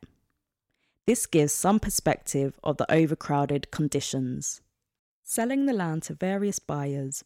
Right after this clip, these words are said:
one of these was the notorious Peter Rachman, a Polish immigrant himself. Rachman took advantage of the incoming immigration of those from the colonies after World War Two,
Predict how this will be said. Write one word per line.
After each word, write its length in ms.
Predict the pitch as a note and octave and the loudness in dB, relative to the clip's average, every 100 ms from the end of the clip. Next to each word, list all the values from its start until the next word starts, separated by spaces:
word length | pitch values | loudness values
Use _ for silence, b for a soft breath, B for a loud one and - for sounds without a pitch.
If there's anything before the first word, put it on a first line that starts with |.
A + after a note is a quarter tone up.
| - | -2
one 180 | F3+ A3 | 0 2
of 160 | - | 0
these 300 | D#3+ D3 C#3+ | -2 -2 -2
was 120 | C#3+ C#3+ | -4 -4
the 60 | |
notorious 760 | C#3+ C#3+ - - F#3 F3+ F3 - | -2 -2 -4 -2 0 0 -2 -4
Peter 400 | - F3 E3 D3+ | -6 -6 -4 -6
Rachman, 680 | C#3+ - - C3 A#2 - - _ _ _ - | -6 -8 -8 -8 -8 -10 -14 _ _ _ -14
a 60 | |
Polish 460 | - - A#3 G3 - | -6 0 0 0 -2
immigrant 440 | E3 D3+ - D3 B2 | -2 -2 -2 -4 -2
himself. 760 | D3 - C#3+ B2 C3+ - - _ _ _ _ _ _ _ _ | -4 -2 -4 -6 -8 -14 -20 _ _ _ _ _ _ _ _
Rachman 420 | - - - E3+ | -4 -4 0 2
took 240 | - G#3+ - | 2 -2 -2
advantage 640 | G#3+ F3 D#3+ D3+ D3 C#3+ | -2 0 0 0 -2 -2
of 120 | C#3+ | -4
the 120 | - - | -2 0
incoming 440 | G#3 - G#3 G3+ | 0 2 0 2
immigration 800 | E3 E3+ D#3 D3+ C#3+ - C#3 C3 | 2 0 0 0 -2 -4 -4 -4
of 120 | C3 | -4
those 220 | D3+ D#3+ E3 | 0 0 0
from 160 | E3 | -2
the 80 | D#3 | -2
colonies 580 | - D3+ C#3+ C#3 C#3 - | -2 -2 0 -2 -4 -4
after 280 | C#3 C3 C#3+ | -6 -6 -4
World 280 | D3+ D#3 D#3 | -2 0 0
War 120 | D#3 | -4
Two, 400 | - D3 C3+ | -4 -4 -4